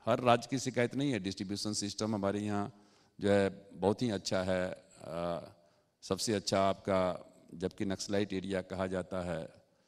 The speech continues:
छत्तीसगढ़, वहाँ है। वहाँ जो महिलाएं हैं वो जा कर के, गरीब से गरीब महिलाएं भी जो है वो अपना अनाज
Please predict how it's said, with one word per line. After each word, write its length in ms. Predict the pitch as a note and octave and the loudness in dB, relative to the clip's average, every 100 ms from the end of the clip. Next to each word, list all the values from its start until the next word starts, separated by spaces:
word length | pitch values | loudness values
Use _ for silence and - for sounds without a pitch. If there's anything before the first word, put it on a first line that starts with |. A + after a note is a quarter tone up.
| _ | _
छत्तीसगढ़, 560 | - A2+ B2 G#2 F#2 F2+ F2+ - - _ - | -6 -4 -4 -4 -2 -4 -6 -20 -20 _ -10
वहाँ 260 | G2 C3 B2+ | -2 0 2
है। 280 | C3+ A2+ C2+ - - | 2 2 -4 -12 -12
वहाँ 540 | G2 G#2+ G#2+ G2+ - _ _ _ - | -4 -2 -2 -2 -8 _ _ _ -6
जो 80 | G#2 | 0
महिलाएं 480 | G#2+ A2 A2 G#2+ | 2 4 2 0
हैं 200 | G#2+ G#2+ | 0 -2
वो 240 | G#2 G#2 G#2 | -2 0 0
जा 180 | G2+ G2+ | 0 -2
कर 180 | G#2 | -4
के, 320 | F#2 G2+ F#2+ - - _ _ _ _ - | -4 -2 -2 -4 -12 _ _ _ _ 0
गरीब 200 | A2 B2+ | 2 2
से 180 | - A2+ | -2 -2
गरीब 240 | A2 A2 | 0 0
महिलाएं 480 | G#2+ G#2 G2+ G#2+ G#2+ | 0 0 0 -2 -2
भी 160 | A2+ | -2
जो 100 | G2+ | 0
है 440 | F#2 F2+ - G2+ - _ _ _ _ - | 0 0 -2 -8 -20 _ _ _ _ -2
वो 180 | A2+ A#2 | 4 4
अपना 340 | A2+ A#2 A2+ | 4 0 -2
अनाज 540 | G2 G#2+ A2+ B2 C3 | -2 2 4 4 0